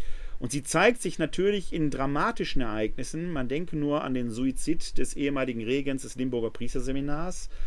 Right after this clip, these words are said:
aber auch an den vielbeachteten, äh, Austritt des ehemaligen Generalvikars von Speyer, Markus Sturm,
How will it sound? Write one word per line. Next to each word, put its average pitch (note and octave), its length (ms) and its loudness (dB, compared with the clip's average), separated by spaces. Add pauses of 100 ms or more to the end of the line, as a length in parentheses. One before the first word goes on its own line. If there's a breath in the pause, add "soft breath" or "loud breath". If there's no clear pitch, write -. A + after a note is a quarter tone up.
(320 loud breath)
aber F3 480 6
auch D#3 320 6
an D3 200 2
den C3+ 160 4
vielbeachteten, C#3+ 1160 -2
äh, A#2+ 480 0
Austritt D#3 540 2
des - 360 -4
ehemaligen C3 840 2 (180)
Generalvikars C3+ 640 0
von A#2+ 120 -4
Speyer, C#3 300 0
Markus B2+ 280 -2
Sturm, C3 420 -2